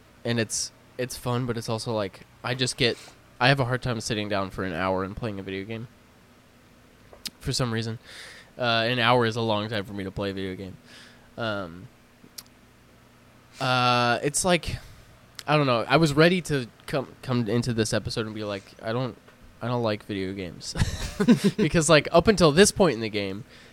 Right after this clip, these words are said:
it's like you're in Seattle and you're with Dina, and you, and it's just a series of breaking into buildings. There's some infected in there,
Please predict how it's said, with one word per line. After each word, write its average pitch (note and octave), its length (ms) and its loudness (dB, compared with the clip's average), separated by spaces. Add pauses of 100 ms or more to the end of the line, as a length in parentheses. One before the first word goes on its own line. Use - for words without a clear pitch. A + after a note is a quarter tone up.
it's D#3 200 0
like E3+ 340 2 (800)
you're B2 140 0
in D#3+ 160 2
Seattle A2+ 680 2 (320)
and A#2 120 -8
you're G#2+ 80 -6
with A#2+ 240 -8
Dina, G#2 420 -4 (340)
and A2+ 200 -2
you, A2 320 0
and A2+ 180 -2
it's A2 160 -2
just - 180 0
a A#2+ 60 -4
series A#2+ 500 0
of G#2+ 140 -8
breaking A#2 340 -4
into A#2+ 160 -2
buildings. G#2 720 0 (360)
There's A2+ 180 -2
some A#2 140 -2
infected A2 500 -4
in G#2 140 -6
there, G2 360 -4